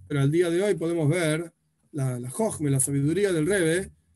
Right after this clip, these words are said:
e instituciones impresionantes en Rusia, y hay millones, literalmente, de Yehudim en Rusia que se benefician de esas instituciones judías. José,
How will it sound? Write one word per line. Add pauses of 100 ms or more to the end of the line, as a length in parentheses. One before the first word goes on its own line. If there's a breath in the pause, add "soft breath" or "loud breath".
(140)
e
instituciones
impresionantes
en
Rusia,
y
hay
millones,
literalmente,
de
Yehudim
en
Rusia
que
se
benefician
de
esas
instituciones
judías. (1400 soft breath)
José,